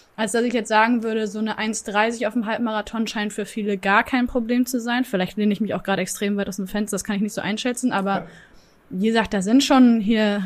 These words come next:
Speaker 1: ri-, also richtig viele Granaten und Raketen unterwegs, eigentlich alle. Jeder, der das halt in seinen Alltag so integriert bekommt, dieses Training von sechs bis zwölf und mehr Stunden die Woche, also alles raketenstarke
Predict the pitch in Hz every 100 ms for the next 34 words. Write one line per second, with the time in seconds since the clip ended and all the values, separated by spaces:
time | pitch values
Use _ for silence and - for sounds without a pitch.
0 | 208 220 - 214 214 202 196 233 226 196
1 | - 220 196 190 196 190 190 208 185 190
2 | 190 196 202 196 190 185 - 247 240 202
3 | 196 180 185 _ - _ _ - 247 254
4 | 240 240 240 254 247 226 220 226 233 247
5 | 208 226 226 214 233 247 254 - 233 226
6 | 233 233 - 254 247 240 233 226 226 240
7 | - - 233 226 - - - _ - 240
8 | 240 240 - 226 220 233 226 - 233 233
9 | 240 226 220 220 214 220 208 - - -
10 | _ - 214 208 220 220 226 220 - 220
11 | 214 240 240 220 - 226 220 226 220 220